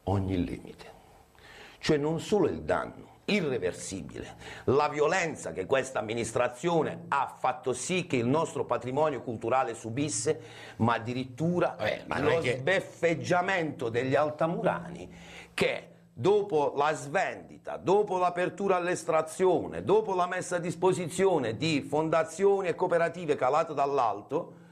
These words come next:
Speaker 1: si va a vendere la fontana di Trevi alla bit.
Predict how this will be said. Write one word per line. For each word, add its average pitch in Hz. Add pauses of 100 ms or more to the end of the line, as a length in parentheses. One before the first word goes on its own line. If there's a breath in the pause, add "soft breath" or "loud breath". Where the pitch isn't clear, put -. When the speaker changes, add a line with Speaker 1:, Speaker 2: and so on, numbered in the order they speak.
(500 loud breath)
Speaker 1:
si -
va - (200)
a 190
vendere 82 (220 loud breath)
la 190
fontana -
di 151
Trevi - (400 soft breath)
alla -
bit. -